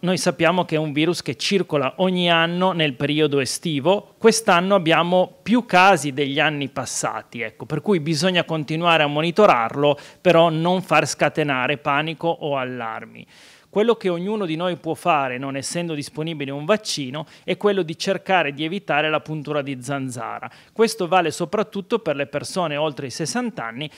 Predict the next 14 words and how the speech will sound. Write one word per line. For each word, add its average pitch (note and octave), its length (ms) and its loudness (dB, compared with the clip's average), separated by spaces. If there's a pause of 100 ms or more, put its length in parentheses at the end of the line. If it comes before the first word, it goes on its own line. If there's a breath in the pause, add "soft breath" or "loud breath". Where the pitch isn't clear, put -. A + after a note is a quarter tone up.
(120 loud breath)
che G3 100 -2
sono G#3 240 -4
quelli F3+ 240 -2
più G3 160 -6
suscettibili D#3 720 -6
di C#3 80 -8
una C#3 140 -6
forma B2+ 340 -8
grave. A#2 420 -10
Per F3 200 -4
cui F#3 220 -2
utilizzare D3 580 -2
dei E3+ 180 -2
repellenti, D#3 880 -2